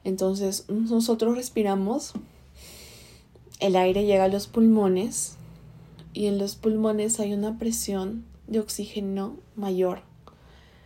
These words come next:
y se genera el efecto Haldane. El efecto Haldane significa la unión del oxígeno a la hemoglobina. Esta cambia la conformación de esta proteína, es decir, de la hemoglobina,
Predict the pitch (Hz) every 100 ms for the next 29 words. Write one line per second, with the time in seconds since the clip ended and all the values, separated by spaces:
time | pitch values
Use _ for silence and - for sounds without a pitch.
0 | - - _ _ - - - 247 233 226
1 | 226 226 233 196 190 190 190 185 196 196
2 | 202 196 180 180 - - - - - -
3 | - - - - - - 220 226 202 -
4 | 208 220 214 220 247 226 233 - 196 196
5 | 190 202 190 196 196 - - - - 214
6 | 202 208 208 208 226 208 - 202 - 196
7 | 196 233 - - - 196 185 185 185 190
8 | 196 190 190 285 _ _ - - - -
9 | - 220 - - 226 - - - - -
10 | 240 247 247 247 240 262 247 247 254 269
11 | 220 190 185 196 185 180 196 196 190 196
12 | 185 175 180 220 226 190 185 185 - 185
13 | 180 185 190 190 190 196 185 185